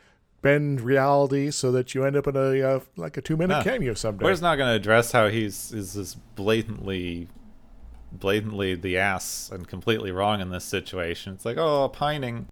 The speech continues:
Speaker 1: It's like, "Well, I guess you're being a weird teenager,
Speaker 2: <laughs>
Speaker 1: and we're also in a T V show where we need to wrap up the plot here
Speaker 2: Yep.
Speaker 1: super quick, so,
Speaker 2: So that
Speaker 1: okay."
Speaker 2: was all. That's it.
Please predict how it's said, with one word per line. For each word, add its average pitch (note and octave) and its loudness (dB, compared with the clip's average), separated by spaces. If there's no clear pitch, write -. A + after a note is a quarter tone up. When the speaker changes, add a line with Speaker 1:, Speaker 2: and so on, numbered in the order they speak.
Speaker 1:
It's - -20
like, A#2 -6
"Well, F3 2
I C3 0
guess D#3 0
you're C#3 2
being D#3 0
a D3+ 2
weird C#3+ -2
teenager, D3+ 0
Speaker 2:
<laughs> - -8
Speaker 1:
and C3+ -2
we're B2+ 2
also C#3+ 2
in C3+ 0
a B2+ 0
T C#3 -4
V C3 0
show C3 4
where B2+ 2
we B2+ 0
need B2+ -4
to B2 -6
wrap B2+ 0
up B2 -6
the - -16
plot - 0
here C3+ -2
Speaker 2:
Yep. - -12
Speaker 1:
super C3+ -4
quick, C3+ 0
so, B2+ 0
Speaker 2:
So - 6
that D#3+ 8
Speaker 1:
okay." - 6
Speaker 2:
was G#3+ 4
all. A#2 4
That's A#2 -4
it. G#2 0